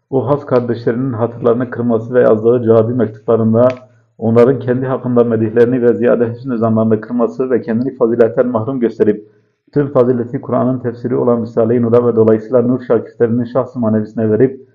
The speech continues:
kendini adi bir hizm-, hizmetkar bilmesi kat'i ispat ediyor ki, şahsını beğendirmeye çalışmadığı ve istemediği ve reddettiği halde,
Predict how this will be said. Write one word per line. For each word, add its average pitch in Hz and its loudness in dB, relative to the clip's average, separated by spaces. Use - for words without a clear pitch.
kendini 123 0
adi 123 0
bir 127 -2
hizm-, 113 0
hizmetkar 113 -2
bilmesi 117 -4
kat'i 123 -6
ispat 123 0
ediyor 117 2
ki, 101 -6
şahsını 127 2
beğendirmeye 127 0
çalışmadığı 123 0
ve 123 -2
istemediği 120 -2
ve 123 4
reddettiği 117 2
halde, 98 0